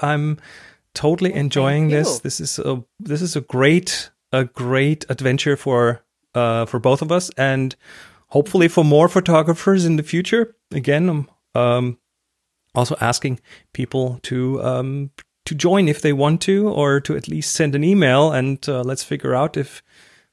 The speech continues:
Speaker 1: that's something that, uh, yeah, that will work for others as well.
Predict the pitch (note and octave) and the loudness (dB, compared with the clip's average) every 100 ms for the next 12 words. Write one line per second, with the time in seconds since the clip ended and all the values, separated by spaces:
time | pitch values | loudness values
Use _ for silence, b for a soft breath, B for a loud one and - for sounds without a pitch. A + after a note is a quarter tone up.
0 | _ B2+ - C3+ C3+ D3 C#3+ C3+ - D3+ | _ -12 -6 -6 -4 -2 0 -2 -2 0
1 | C#3 C3+ C#3 B2+ _ _ _ _ _ _ | 2 2 0 -2 _ _ _ _ _ _
2 | E3+ A2+ - _ _ C3 B2+ C3+ C3+ C#3+ | -6 -6 -10 _ _ -2 0 2 2 2
3 | - D#3 E3+ F3 - D3+ F#2+ - B2 | 0 -4 -4 -6 -6 -6 -4 -4 -8